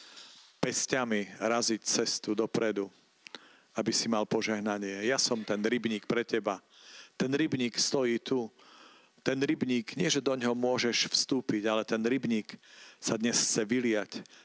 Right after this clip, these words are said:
na teba, na tvoj život. Ten rybník s obsahom tej vody živej, uzdravujúcej je dnes pre teba k dispozícii. Z toho rybníka ti chcem dať a Ježiš to robí.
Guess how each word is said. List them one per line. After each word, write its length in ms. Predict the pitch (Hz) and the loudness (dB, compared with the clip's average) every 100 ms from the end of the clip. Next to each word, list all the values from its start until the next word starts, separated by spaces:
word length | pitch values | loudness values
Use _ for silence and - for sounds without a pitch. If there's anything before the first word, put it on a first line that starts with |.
| _ | _
na 160 | 104 120 | -2 0
teba, 400 | - 131 110 98 | 0 0 -2 -2
na 160 | 107 110 | -2 -2
tvoj 320 | - 113 110 | 0 2 2
život. 480 | - 139 113 - - - - - - - - - | 0 2 0 -2 -12 -20 -20 -20 -20 -20 -12 -4
Ten 240 | 123 123 | -2 0
rybník 720 | 131 165 151 123 113 - - - _ - _ | 0 0 0 -2 -2 -6 -14 -16 _ -20 _
s 160 | 117 - | 0 2
obsahom 560 | 139 - 165 139 123 117 | 2 2 0 0 0 0
tej 240 | 120 117 | 0 2
vody 320 | 120 127 123 | 2 2 2
živej, 640 | 107 120 143 135 117 113 123 | 2 2 2 2 2 2 0
uzdravujúcej 1120 | 110 113 120 113 117 113 - 117 110 110 - - - - - | 0 0 2 2 2 2 2 2 2 -2 -6 -18 -20 -20 -4
je 140 | 113 | -2
dnes 320 | 110 120 113 - | 0 0 0 0
pre 160 | 127 | -2
teba 320 | 123 131 113 | 0 0 0
k 80 | 104 | 0
dispozícii. 960 | 113 113 135 117 117 107 - 110 104 101 - - - - - - - | -2 0 0 0 0 0 0 2 0 -2 -10 -20 -20 -20 -20 -20 -8
Z 80 | - | -2
toho 320 | 143 123 139 | 0 0 2
rybníka 560 | 151 147 160 151 117 - | 0 0 0 0 -2 -2
ti 160 | 113 | -4
chcem 400 | - - 113 107 | -2 0 0 0
dať 400 | 120 123 120 - | 0 -2 -4 -8
a 160 | - 113 | -2 0
Ježiš 320 | 139 135 - | 0 2 0
to 160 | - 139 | 0 0
robí. 400 | 151 123 104 | 0 0 -4